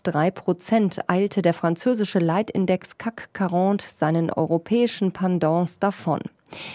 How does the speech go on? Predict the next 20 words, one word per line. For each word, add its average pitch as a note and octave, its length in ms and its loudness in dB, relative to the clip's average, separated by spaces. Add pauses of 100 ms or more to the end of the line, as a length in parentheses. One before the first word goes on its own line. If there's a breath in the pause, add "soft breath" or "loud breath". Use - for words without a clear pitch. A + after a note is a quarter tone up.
(180 loud breath)
Der D3+ 80 -2
dax - 340 -2
zog F3+ 300 -2
in F3 100 0
der E3 80 2
Spitze - 400 -2
um F3+ 140 0
eins - 360 0
Komma F#3+ 280 0
zwei E3+ 260 -4
Prozent - 600 -4
an, G3 220 2 (380 loud breath)
bevor A#3 320 2
er G3 140 2
einen F3 320 2
Teil E3 300 0
der E3+ 100 6
Gewinne E3 300 4
wieder F3 260 2
abgab D#3+ 520 2